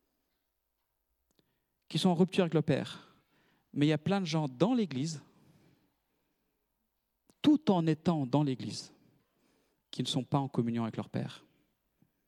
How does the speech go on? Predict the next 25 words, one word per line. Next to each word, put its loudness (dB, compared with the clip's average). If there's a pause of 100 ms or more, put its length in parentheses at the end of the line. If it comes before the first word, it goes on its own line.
(840)
qui -10
sont -4
aussi -8
perdus -2 (720)
que 0
le 0
Fils -10
qui -10
est -6
parti. -8 (1700)
Alors, 6 (140)
pour 4
cela, 4 (120)
on 0
peut 2
voir 2
que 2
dans 4
ce 0
texte, -6 (1120)
le 6
fils 2
aîné 2 (1120)
est 4
décrit 2